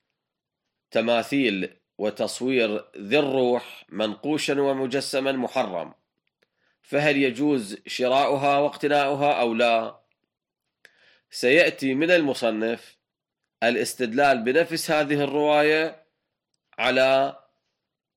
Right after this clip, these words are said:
جواز الاقتناء لغير ذي الروح وحرمة الاقتناء لذي الروح.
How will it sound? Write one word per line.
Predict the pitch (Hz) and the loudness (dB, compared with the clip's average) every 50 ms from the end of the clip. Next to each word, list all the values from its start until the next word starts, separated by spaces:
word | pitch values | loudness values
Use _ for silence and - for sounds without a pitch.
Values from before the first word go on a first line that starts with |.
| _ _ _ _ _ _ _ _ _ _ _ _ _ _ _ - | _ _ _ _ _ _ _ _ _ _ _ _ _ _ _ -12
جواز | 104 101 127 123 123 131 151 170 185 190 175 156 | -4 0 0 2 4 4 6 6 6 4 4 2
الاقتناء | 180 170 175 175 175 - - 170 160 170 165 160 | 0 0 0 -2 -2 -4 -2 0 2 2 2 2
لغير | 151 160 151 139 151 151 156 160 156 139 | 2 2 2 2 4 4 4 4 2 2
ذي | 151 | 0
الروح | 147 139 151 156 156 147 - | -2 -2 0 -2 -2 -2 -2
وحرمة | 120 117 113 - - 165 175 170 170 170 - | -4 -6 -4 0 0 0 2 2 0 0 0
الاقتناء | 170 160 147 156 170 - - - - 160 147 160 175 185 202 202 - - - | -2 -2 0 0 -2 -2 -6 -6 -4 -2 2 2 4 4 4 2 2 0 -4
لذي | 135 139 143 160 165 139 147 | -4 -2 0 2 2 2 2
الروح. | 135 120 113 117 104 90 - - - - - | 0 0 -2 -4 -4 -6 -6 -10 -16 -20 -20